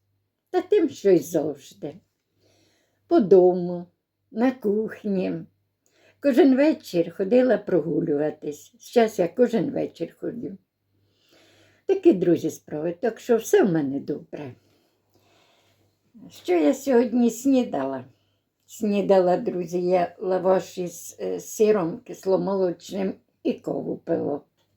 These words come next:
А вийшла ж, друзі, саме знаєте, сьогодні понеділок, сьогодні моя вага.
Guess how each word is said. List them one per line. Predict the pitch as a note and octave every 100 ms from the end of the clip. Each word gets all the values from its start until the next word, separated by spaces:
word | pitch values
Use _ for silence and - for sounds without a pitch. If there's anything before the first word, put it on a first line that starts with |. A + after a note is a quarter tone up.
| _ _ _ _ _ _ _ _ _
А | -
вийшла | G#3 B3 - G3 F3
ж, | F3
друзі, | E3 E3 E3 F3
саме | E3 F3+ F3+
знаєте, | E3+ F3+ E3+ E3 - E3
сьогодні | - F#3+ F3
понеділок, | - E3+ E3+ E3+ A#3 B3+ G#3 G3
сьогодні | - F#3+ F3+ E3
моя | D3+ D#3+ E3+
вага. | E3 D3+ C#3+ D3